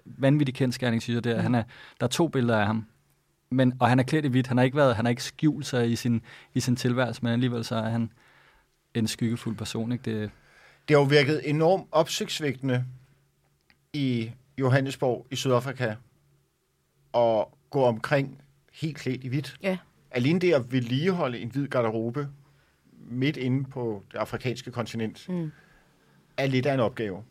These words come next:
Speaker 2: Ja.
Speaker 3: Øhm, jeg
Speaker 2: Ja, for du har jo
Speaker 3: tal-
Speaker 2: prøvet det.
Speaker 3: Ja, ja, ja.
Speaker 2: <laughs>
Speaker 3: Jeg taler på et tidspunkt med en, øh, tidligere lejesoldat, som har nedfældet sine erindringer, som beskriver, hvordan han på en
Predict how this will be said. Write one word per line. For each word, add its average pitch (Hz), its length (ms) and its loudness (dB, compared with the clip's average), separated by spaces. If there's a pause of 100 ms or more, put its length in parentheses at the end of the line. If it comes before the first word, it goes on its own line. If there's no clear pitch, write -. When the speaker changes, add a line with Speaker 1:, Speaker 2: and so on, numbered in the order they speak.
Speaker 2:
Ja. 185 140 -6 (880)
Speaker 3:
Øhm, 113 420 -2
jeg 90 80 -12 (400)
Speaker 2:
Ja, 131 140 2
for 180 60 -6
du 226 100 2
har 214 80 8
jo 196 60 8
Speaker 3:
tal- - 60 2
Speaker 2:
prøvet 180 260 6
det. 190 80 -4 (260)
Speaker 3:
Ja, 123 60 -8 (140)
ja, 147 120 2 (420)
ja. 208 140 0 (120)
Speaker 2:
<laughs> - 300 -14
Speaker 3:
Jeg 143 160 8
taler 190 260 6
på 202 140 2
et 185 60 2
tidspunkt 180 460 0
med 139 300 2
en, 123 300 0
øh, 107 340 -2
tidligere 143 520 0
lejesoldat, 131 640 -2 (420)
som 107 280 -8
har 104 100 -6
nedfældet 120 440 -4
sine 110 200 -6
erindringer, 123 380 -6 (1700)
som 110 500 -4 (1700)
beskriver, 139 400 0
hvordan 135 300 2
han 143 180 -2
på 143 140 -4
en 123 80 -2